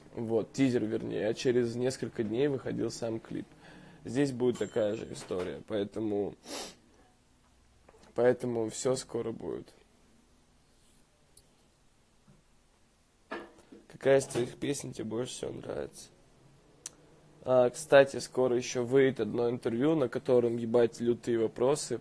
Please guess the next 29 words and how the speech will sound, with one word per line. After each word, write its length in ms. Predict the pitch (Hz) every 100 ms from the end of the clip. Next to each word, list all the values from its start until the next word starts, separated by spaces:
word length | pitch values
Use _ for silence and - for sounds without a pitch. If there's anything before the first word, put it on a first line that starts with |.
| -
Прям 320 | 107 101 104 - - - - - -
вот 120 | - - -
тут 220 | 123 104
некоторые 480 | 127 131 127 - 117
вопросы 300 | 117 156 170
задают, 260 | 123 117 107
которые 360 | 117 - 113
прям 220 | 107 113 110
есть 300 | 113 117 113
в 20 |
интервью, 460 | 110 107 107 107
и 100 | 107
там 240 | - 120 117
я 80 | 110
прям 240 | 113 110
полно 440 | - 123 117 107
говорю 440 | 104 107 110 104 104
о 80 | 101
них. 300 | 101 98 - - - - - -
Поэтому 760 | - 113 110 104 110 110 101 - - - -
совсем 400 | - 113 - 120
скоро 360 | - 123 117
будет 340 | 110 101 101 -
тоже 300 | 120 120 117
вот 180 | 117 117
интервью. 560 | 113 110 107 117 135 - - - - - -
Альбом 500 | - 123 117 127 120
выйдет, 340 | 113 123 110 - -
э, 360 | - - -